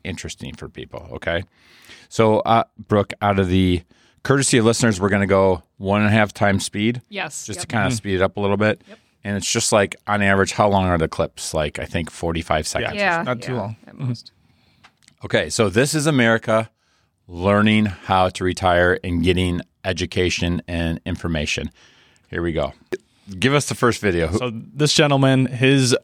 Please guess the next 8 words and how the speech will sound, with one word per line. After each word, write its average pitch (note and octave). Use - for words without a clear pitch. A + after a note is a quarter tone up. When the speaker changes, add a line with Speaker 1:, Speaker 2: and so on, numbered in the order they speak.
Speaker 3:
whole C3+
design A#2+
behind, A2+
behind A2+
his G#2+
YouTube A2
channel G#2+
is G#2+